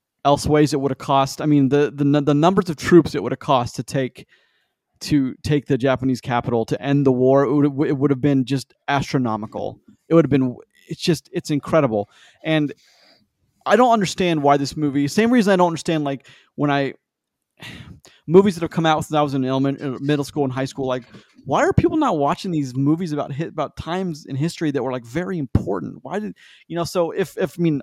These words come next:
if Oppenheimer does anything less than, you know, five hundred million opening weekend, I'm gonna be surprised. It, it won't do that, but I'm surprised that people aren't more, like, looking forward on a larger scale to watch Oppenheimer, because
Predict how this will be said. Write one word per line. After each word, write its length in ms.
if 120
Oppenheimer 420
does 180
anything 320
less 260
than, 220
you 80
know, 100
five 340
hundred 320
million 320
opening 320
weekend, 260
I'm 60
gonna 80
be 80
surprised. 420
It, 80
it 120
won't 320
do 140
that, 320
but 160
I'm 120
surprised 420
that 60
people 260
aren't 160
more, 160
like, 240
looking 300
forward 500
on 100
a 80
larger 520
scale 360
to 100
watch 240
Oppenheimer, 460
because 680